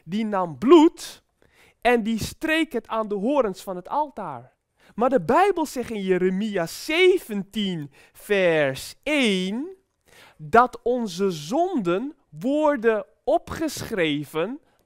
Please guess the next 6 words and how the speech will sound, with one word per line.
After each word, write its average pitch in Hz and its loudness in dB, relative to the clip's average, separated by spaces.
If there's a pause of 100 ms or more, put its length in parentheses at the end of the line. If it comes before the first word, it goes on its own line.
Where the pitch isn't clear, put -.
aan 214 2
de 180 -2
horens 196 -4
van 175 -8
ons 151 -16
altaar. 180 -16